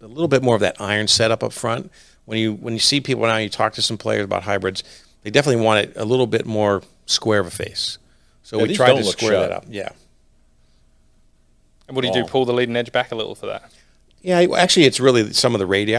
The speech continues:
Speaker 1: Like, if you look low heel, low toe, you're trying to straighten out that leading edge so it's
Speaker 3: Yeah.
Speaker 1: not as rounded.
Speaker 3: Yeah.
Speaker 1: Um, and again, trade-offs, right? And if you look at the market, I've, I joke with the guys in the office sometimes. I said,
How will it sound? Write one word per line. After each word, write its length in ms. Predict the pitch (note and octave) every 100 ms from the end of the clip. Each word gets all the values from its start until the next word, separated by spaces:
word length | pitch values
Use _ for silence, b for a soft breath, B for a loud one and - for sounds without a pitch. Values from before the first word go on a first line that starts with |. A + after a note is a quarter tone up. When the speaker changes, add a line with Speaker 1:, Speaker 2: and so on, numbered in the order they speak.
| A#2+
Speaker 1:
Like, 240 | G#2 G2+ F#2+
if 100 | F#2
you 100 | G#2
look 120 | F#2+
low 240 | G2+ G#2+
heel, 280 | F#2+ A2+ G#2
low 160 | G2+ F#2+
toe, 300 | - G2 A2
you're 120 | G#2+
trying 220 | - G2+
to 80 | F#2+
straighten 420 | - - G2 G#2
out 160 | F#2+ F#2
that 160 | F#2+ F#2
leading 300 | F#2+ F2 F2+
edge 140 | E2+
so 120 | -
it's 140 | F2+ G2
Speaker 3:
Yeah. 40 |
Speaker 1:
not 200 | E2+ E2+
as 160 | E2+ D#2
rounded. 440 | D#2+ E2 E2 F#2+ _
Speaker 3:
Yeah. 120 | - - _
Speaker 1:
Um, 300 | F2+ E2+ E2+
and 100 | G2+
again, 260 | A#2+ A2 D2+ - _ _ _ _ - A#2 - _ _ -
trade-offs, 440 | A2+ F2 D#2+ -
right? 180 | F2 F#2
And 200 | G2+ G#2
if 260 | A2 G#2+ B2+
you 80 |
look 140 | B2 B2+
at 80 | A2
the 80 |
market, 340 | G#2+ A2 G#2+ G2+
I've, 160 | G2+
I 180 | A2 G#2+ - _ -
joke 200 | - G#2+
with 140 | G#2+ G2+
the 80 | F#2+
guys 260 | F#2+ F#2
in 60 | F2+
the 80 | F#2
office 280 | F#2 G2
sometimes. 380 | - F2+ F#2+ F2
I 40 | F2+
said, 200 | G2+